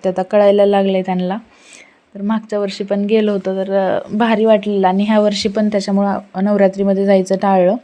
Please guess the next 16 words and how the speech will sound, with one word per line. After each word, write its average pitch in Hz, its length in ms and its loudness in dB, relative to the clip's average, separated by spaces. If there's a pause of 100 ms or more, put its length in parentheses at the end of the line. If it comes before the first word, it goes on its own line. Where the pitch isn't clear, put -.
(580)
जसं 202 200 -6
मी 214 80 0
तुम्हाला 202 320 0
म्हटलं, 196 340 2
सगळेच 202 520 0
नवसाचे 202 500 2
आहेत 185 100 -2
घरात, 196 320 2
त्याच्यामुळं 220 400 4
जायला 214 420 4
लागतं 196 360 0
आम्हाला 185 440 -2
नवरात्रीमध्ये 190 800 0 (520)
किंवा 208 200 -4
मग, 196 280 -2
अ, 185 320 0